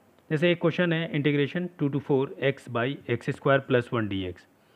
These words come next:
तो हम लोग क्या करेंगे, देखो मैंने बताया था ना कि अगर integration, अ, कुछ इस तरह से है, f dash x by f x dx है, तो हमारा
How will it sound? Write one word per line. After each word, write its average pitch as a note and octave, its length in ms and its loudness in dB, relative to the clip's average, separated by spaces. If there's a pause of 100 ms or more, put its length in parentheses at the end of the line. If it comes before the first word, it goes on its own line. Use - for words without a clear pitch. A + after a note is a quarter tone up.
(440)
तो C#3+ 60 -4
हम C#3 180 0
लोग E3 100 0
क्या F3 140 8
करेंगे, E3 300 4
देखो C#3 220 0
मैंने D3 200 2
बताया D3+ 340 2
था E3 100 0
ना E3 120 0
कि D3+ 180 -6
अगर C#3 260 2
integration, C#3 760 0
अ, D3 60 -8 (1900)
कुछ C#3 120 -2
इस C#3 120 -6
तरह C#3 160 4
से B2+ 120 -6
है, A2+ 200 -4 (200)
f C3+ 240 0
dash C#3 260 6 (140)
x - 280 -4 (340)
by A#2+ 300 2 (300)
f A2+ 160 0
x B2+ 260 0 (1300)
dx A#2+ 400 0
है, A2+ 240 -2 (480)
तो C#3+ 80 -4
हमारा C#3+ 420 0